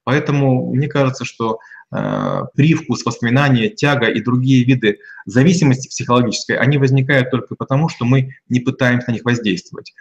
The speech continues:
У меня есть партнёр, э, Даниил. Так вот, э, когда мы проводим занятия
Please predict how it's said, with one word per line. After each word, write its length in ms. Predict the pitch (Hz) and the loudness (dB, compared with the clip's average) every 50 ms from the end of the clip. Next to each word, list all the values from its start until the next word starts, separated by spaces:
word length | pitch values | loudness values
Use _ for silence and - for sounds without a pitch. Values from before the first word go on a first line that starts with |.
| - - - | -20 -12 -6
У 80 | - 117 | 0 2
меня 140 | 123 127 | 4 4
есть 140 | 123 123 - | 2 2 0
партнёр, 460 | 135 127 127 - 160 180 208 214 - - - - - - _ | 0 0 0 2 2 2 0 0 -2 -8 -14 -20 -20 -16 _
э, 160 | 107 107 104 101 | -6 -6 -4 -2
Даниил. 520 | 98 117 123 123 120 110 98 92 95 - - - _ | 0 2 2 4 4 2 0 -2 -6 -10 -16 -12 _
Так 180 | - 110 - 123 | -8 -4 0 2
вот, 220 | 123 123 120 - | 2 2 0 -2
э, 300 | 110 107 98 107 107 104 - | -6 -6 -4 -4 -4 -2 -2
когда 200 | 123 113 123 120 | 0 0 2 2
мы 100 | 113 110 | 2 2
проводим 600 | - 120 113 113 120 117 117 113 110 110 - - - 107 107 110 | 0 0 0 0 -2 -2 -2 -2 -2 -2 -4 -6 -6 -6 -4 0
занятия 580 | 110 127 147 180 190 175 - 123 107 101 101 | 2 4 4 4 2 2 0 0 0 0 0